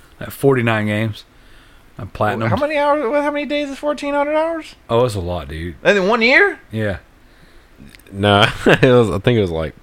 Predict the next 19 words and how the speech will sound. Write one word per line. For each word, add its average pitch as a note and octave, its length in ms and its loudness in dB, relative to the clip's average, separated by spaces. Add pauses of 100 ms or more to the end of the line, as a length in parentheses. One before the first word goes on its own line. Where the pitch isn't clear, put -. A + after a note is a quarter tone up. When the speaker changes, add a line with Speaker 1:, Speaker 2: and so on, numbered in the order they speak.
(140)
Speaker 3:
forty F#2+ 320 2
days. F2+ 440 2 (520)
Speaker 1:
Yeah. E2+ 280 -12 (840)
Speaker 3:
And F2 80 -8
just G#2 180 2
think, F2+ 200 2
I F#2+ 100 4
have, A2 200 4
like, E2 160 0
forty-nine G2 600 2
days F2 280 2
in D#2+ 100 -2
G F#2 160 0
T - 160 0
A E2+ 120 2
Online. D#2+ 380 0 (880)
Speaker 1:
Yeah. F#2+ 180 -8
Speaker 2:
Oh, C3 500 0
man. G#2 320 2